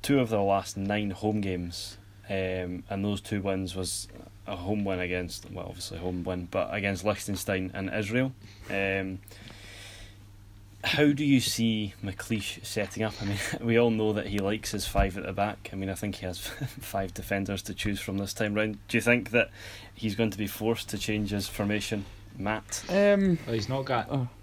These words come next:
Speaker 2: on you go.
Speaker 3: Sorry,
Speaker 2: No, Fisher,
Speaker 3: Matt,
Speaker 2: on
Speaker 3: on
Speaker 2: you
Speaker 3: you
Speaker 2: go.
Speaker 3: go.
Speaker 2: Fine.
Speaker 3: No, on you go, Matt. You were, you were asked the
Speaker 2: Oh,
Speaker 3: question,
Speaker 2: that's
Speaker 3: mate.
Speaker 2: all
Speaker 3: On you
Speaker 2: right.
Speaker 3: go.
Speaker 2: This is the problem with doing it at different ends of the country, you see. Uh, we need to
Speaker 3: <laughs>
Speaker 2: bring back the studio, I would say.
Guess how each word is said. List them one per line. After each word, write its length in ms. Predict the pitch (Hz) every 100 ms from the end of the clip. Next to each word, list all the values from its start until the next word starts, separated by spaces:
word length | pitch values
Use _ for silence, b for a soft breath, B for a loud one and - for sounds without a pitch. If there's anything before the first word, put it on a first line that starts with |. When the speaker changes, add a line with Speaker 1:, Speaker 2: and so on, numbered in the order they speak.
| -
Speaker 2:
on 180 | 143 139
you 60 | 139
go. 140 | 127
Speaker 3:
Sorry, 80 | 113
Speaker 2:
No, 80 | 180
Fisher, 240 | 175 165 160
Speaker 3:
Matt, 80 |
Speaker 2:
on 60 | 147
Speaker 3:
on 80 | 101
Speaker 2:
you 20 |
Speaker 3:
you 60 | 98
Speaker 2:
go. 100 | 101
Speaker 3:
go. 60 |
Speaker 2:
Fine. 100 | 135 131
Speaker 3:
No, 180 | 123 135
on 140 | 139
you 60 | 123
go, 120 | 117
Matt. 260 | 110 107
You 140 | 107 107
were, 140 | 107
you 180 | 95 107
were 60 | 107
asked 200 | 98 -
the 100 | 123
Speaker 2:
Oh, 40 |
Speaker 3:
question, 340 | 131 131 - 95
Speaker 2:
that's 80 | 95
Speaker 3:
mate. 60 |
Speaker 2:
all 100 | 131
Speaker 3:
On 100 | 127 123
you 40 |
Speaker 2:
right. 60 | 87
Speaker 3:
go. 20 |
Speaker 2:
This 160 | - 147
is 60 | 156
the 100 | 127
problem 340 | 143 135 139
with 120 | 120
doing 200 | 127 127
it 180 | 123 -
at 120 | 117
different 280 | 143 - 120
ends 180 | 127 127
of 80 | 127
the 40 |
country, 440 | 123 127 127 143 143 -
you 80 | 135
see. 240 | 123 135 127 - B B B
Uh, 540 | 139 - 135 139 127 131
we 80 | 135
need 60 | 135
to 60 | -
Speaker 3:
<laughs> 40 |
Speaker 2:
bring 180 | 139 147
back 200 | 147 143
the 60 |
studio, 460 | 127 - 131 147 139 -
I 120 | 139
would 160 | 131 123
say. 180 | 139